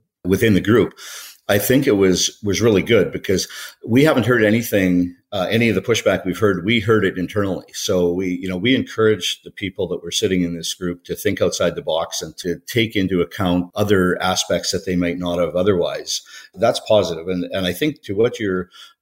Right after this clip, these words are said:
point, uh, what you've said is, um, bang on. I think we're really interested to see what those,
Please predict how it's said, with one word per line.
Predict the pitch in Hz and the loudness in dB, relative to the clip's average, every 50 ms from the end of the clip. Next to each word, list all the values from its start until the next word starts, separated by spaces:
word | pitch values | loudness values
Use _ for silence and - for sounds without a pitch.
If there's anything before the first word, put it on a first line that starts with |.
| _ _ _ | _ _ _
point, | - 117 113 110 107 - - _ _ | 0 2 2 2 0 -2 -8 _ _
uh, | 80 82 - - 92 | -12 -12 -10 -10 -8
what | 95 101 101 - | -8 -8 -8 -6
you've | - 90 - | -6 -6 -4
said | - - 110 92 87 85 | 0 2 2 2 2 0
is, | 87 87 87 85 - - - | -4 -4 -4 -4 -4 -4 -4
um, | 95 87 85 82 82 85 - _ - | -4 -4 -4 -6 -10 -12 -16 _ -4
bang | 104 98 90 90 95 | -2 0 0 0 0
on. | 104 104 90 85 | 0 0 -2 -4
I | 85 87 | -4 -6
think | - - 113 104 95 90 - - - - - - _ _ | -4 -4 -4 -4 -4 -6 -12 -18 -18 -18 -20 -20 _ _
we're | - 104 101 98 95 95 - - | 0 2 2 2 2 0 -4 -4
really | 98 107 139 165 151 113 - 98 | 0 2 4 4 4 4 2 0
interested | 117 131 - 113 - - 95 82 - | 0 0 0 -2 -2 -2 -2 -4 -6
to | - 92 | -8 -8
see | - - 107 98 | -4 -2 0 2
what | 95 104 101 - | 2 0 0 0
those, | 98 90 90 87 85 - - - - | 0 -2 -2 -2 -2 -4 -6 -8 -8